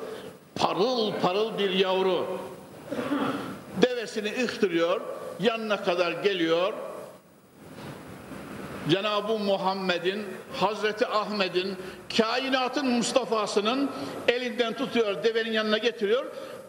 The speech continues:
Arkasına onu bindiriyor, kendisi öne biniyor. Deveye, "Hadi aslanım bakalım." diyor. Deve kalkmıyor muhterem Müslümanlar. Ya,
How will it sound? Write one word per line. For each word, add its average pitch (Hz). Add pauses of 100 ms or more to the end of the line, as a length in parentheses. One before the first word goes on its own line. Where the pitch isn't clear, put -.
Arkasına 254
onu 262
bindiriyor, 202
kendisi 254
öne 254
biniyor. 247 (420)
Deveye, 254
"Hadi 277
aslanım 240
bakalım." 254
diyor. 285
Deve 277
kalkmıyor 269
muhterem 202
Müslümanlar. 156 (1120)
Ya, 170